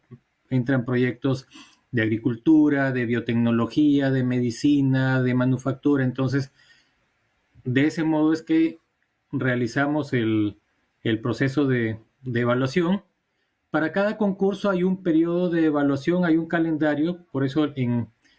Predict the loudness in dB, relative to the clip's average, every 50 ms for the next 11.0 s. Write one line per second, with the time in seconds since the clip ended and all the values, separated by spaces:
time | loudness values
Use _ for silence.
0 | _ _ _ _ _ -4 -2 0 0 0 0 0 0 -2 -2 0 0 2 2 2
1 | 0 0 0 0 0 0 0 -2 -4 -4 -4 -2 0 0 2 2 2 2 0 0
2 | 0 -2 -2 0 0 0 2 2 0 0 -2 -2 -2 0 0 0 2 2 0 0
3 | -2 -4 -6 -4 -4 -4 -2 -2 -2 0 0 0 0 0 0 -2 -4 -8 _ _
4 | _ _ _ _ _ -12 -10 -6 -4 -2 -2 -2 -2 0 -2 0 0 0 0 0
5 | 0 -2 -2 -4 -4 -6 -10 _ _ _ _ _ _ _ _ _ _ _ -4 0
6 | 0 2 2 0 -2 -2 -2 -2 -2 -2 0 0 0 0 -2 -4 -6 -6 -6 -4
7 | -2 0 0 0 0 0 0 0 2 2 2 0 0 -2 -10 _ _ _ -6 -2
8 | -2 -2 -2 0 0 0 2 2 0 0 0 0 0 0 0 0 0 0 2 2
9 | 2 0 0 -2 -2 -4 -6 -8 _ _ _ _ _ _ _ _ _ _ -6 -4
10 | -2 -2 -2 -2 -2 0 0 0 0 0 0 -2 -2 0 0 0 -2 -2 -4 _